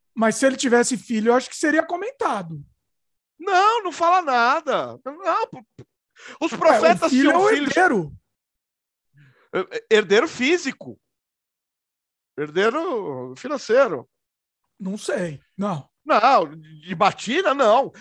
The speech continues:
Speaker 2: O, o Deus de Abraão tem que renovar a aliança com Deus de Jacó, com, com Isaac, tem que renovar a aliança com Jacó. Ele cumpriu a lei. A lei se fechou nele. Não tem mais,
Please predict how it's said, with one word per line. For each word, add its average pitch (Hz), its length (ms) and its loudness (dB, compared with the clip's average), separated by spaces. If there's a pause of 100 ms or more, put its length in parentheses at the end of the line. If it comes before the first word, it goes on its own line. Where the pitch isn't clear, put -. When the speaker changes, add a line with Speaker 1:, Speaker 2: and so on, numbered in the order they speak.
(120)
Speaker 2:
O, 196 300 0
o 190 40 0
Deus 202 300 0
de 185 80 -8
Abraão 202 880 -2
tem 220 120 -8
que 220 100 -20
renovar 185 640 -2 (160)
a 170 60 -2
aliança 170 340 -4
com 170 260 -14
Deus 160 220 -8
de 160 60 -20
Jacó, 202 760 0
com, 175 400 -10 (220)
com 160 360 -14
Isaac, 175 400 0 (300)
tem 175 120 -2
que 156 40 -8
renovar 165 300 0
a 160 40 2
aliança 170 380 -2
com - 140 -20
Jacó. 453 420 -4 (920)
Ele 277 240 2
cumpriu 311 640 -4
a 196 60 4
lei. 143 440 -2 (320)
A 180 140 2
lei 247 360 2
se 254 160 -12
fechou 269 480 -4
nele. 156 420 -2 (240)
Não 208 140 -10
tem 233 200 0
mais, 285 240 0